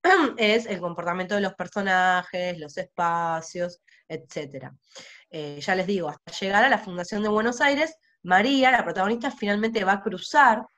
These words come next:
el mar, el océano, y va a volver a su, eh, eh, a la Europa de sus ancestros. Em,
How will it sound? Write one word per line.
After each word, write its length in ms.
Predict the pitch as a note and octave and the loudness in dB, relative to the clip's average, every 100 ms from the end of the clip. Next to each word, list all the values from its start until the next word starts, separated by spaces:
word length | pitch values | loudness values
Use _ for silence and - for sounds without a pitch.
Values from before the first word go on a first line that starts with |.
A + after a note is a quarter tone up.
| _ | _
el 180 | D#3+ D#3 | -12 -6
mar, 280 | F#3 G3+ G3 | 0 0 0
el 140 | F3+ | -4
océano, 460 | F3 - G3 G3+ A3 | -8 -6 -4 -2 -4
y 100 | G#3+ | -4
va 140 | F#3+ C4+ | 2 2
a 40 | |
volver 460 | G3+ E3 A3+ A#3+ - _ _ _ _ _ - | 2 0 4 2 2 _ _ _ _ _ -8
a 360 | F3 E3 G3 - | -2 0 0 -4
su, 460 | - F3+ F3 G3 - - | -14 -10 -8 -8 -12 -14
eh, 200 | D3+ - | -12 -12
eh, 140 | D#3+ | -10
a 100 | D#3 | -8
la 120 | E3 F3 | -4 -2
Europa 600 | F3+ F#3+ G#3 G#3 A#3+ G3+ | 0 2 2 4 4 2
de 120 | E3 | 0
sus 240 | F3 - | -8 -14
ancestros. 840 | D#3+ D#3 - F#3+ - - C#3+ C#3 _ - - - - - - _ - | -12 -10 -6 -6 -6 -18 -18 -20 _ -20 -20 -20 -20 -20 -20 _ -2
Em, 1000 | A3+ G#3 G3+ G3 F#3+ F#3 F3+ F3 E3+ | 2 2 0 -2 -8 -10 -12 -12 -14